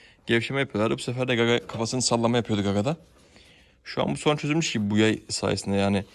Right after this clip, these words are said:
Bunlar sıkı olsa dahi bu biraz sallama yapıyordu şu an. Bu yay bu sorunu biraz daha çözmüş gibi. Tabii daha tarlada kullanmadık. Birazdan biçmeye gideceğiz de. Bu birinci farklılık eski makineye göre. İki bin on yediye göre iki bin yirminin birinci farklılığı.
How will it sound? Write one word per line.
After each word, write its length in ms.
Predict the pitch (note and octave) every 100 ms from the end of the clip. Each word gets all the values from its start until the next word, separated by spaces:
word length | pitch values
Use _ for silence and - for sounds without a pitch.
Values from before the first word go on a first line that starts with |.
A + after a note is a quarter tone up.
| - - _
Bunlar 280 | A2+ A#2+ C3 -
sıkı 280 | - - D3+
olsa 240 | D3 D#3
dahi 200 | C#3+ C3
bu 140 | B2
biraz 160 | C3 C3+
sallama 320 | - B2+ C3
yapıyordu 300 | B2+ C#3+ G#2+
şu 160 | F#2+ A2+
an. 100 | A#2 - - - _ _ - - - - - -
Bu 120 | A#2
yay 200 | A#2+ A#2
bu 40 |
sorunu 340 | A2+ A#2 A#2 B2
biraz 200 | C3+ A2+
daha 80 | B2
çözmüş 380 | - A#2 A#2
gibi. 220 | - A#2 C3+ -
Tabii 180 | - A2
daha 120 | A#2
tarlada 260 | - A#2 A#2+
kullanmadık. 480 | - A#2+ G#2+ F#2+ -
Birazdan 280 | G2 G2+
biçmeye 280 | G2+ - G#2
gideceğiz 300 | A2 C3 C3
de. 100 | G#2 - - _ - - - - - - - - - _ _ - - - - -
Bu 140 | B2+
birinci 240 | C#3 D3+ D3
farklılık 400 | C3 - G#2+ G#2
eski 220 | G2 -
makineye 320 | F#2+ - G2
göre. 200 | G2+ B2+
İki 220 | F2+ -
bin 80 | B2
on 120 | B2
yediye 240 | B2 A2 G#2
göre 180 | G2+
iki 160 | G2 G#2+
bin 60 | G#2+
yirminin 500 | G#2+ G#2+ A2+ D3 A#2+
birinci 200 | A2 A2
farklılığı. 420 | G2+ F#2+ A2